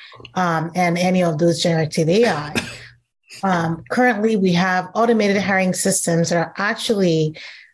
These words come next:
um, very actively affecting workers' lives. Um, and this is, um, impacting, uh, you know, who's considered a candidate for recruiters. It is impacting, um, how the candidate experiences the hiring process. Even just,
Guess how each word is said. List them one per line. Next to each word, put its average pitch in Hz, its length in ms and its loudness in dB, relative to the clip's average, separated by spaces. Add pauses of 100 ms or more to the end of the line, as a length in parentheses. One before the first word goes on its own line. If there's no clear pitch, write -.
um, 170 360 -2
very 214 420 2
actively 165 960 0
affecting 165 1000 0
workers' 165 480 0
lives. 160 640 -2 (380)
Um, 170 440 0
and 180 280 0
this 190 200 0
is, 175 360 0 (260)
um, 170 320 -2
impacting, 185 1120 0
uh, 170 340 -2
you 190 80 2
know, 165 180 4
who's 202 280 2
considered 202 480 0
a 196 40 0
candidate 202 680 2
for 220 140 2
recruiters. 220 640 0 (400)
It 180 120 2
is 175 140 2
impacting, 185 920 2 (320)
um, 180 280 0
how 190 320 -2
the 180 80 0
candidate 180 500 0
experiences 180 800 0
the 175 80 -4
hiring 170 460 0
process. 226 560 0
Even 202 280 4
just, 185 320 0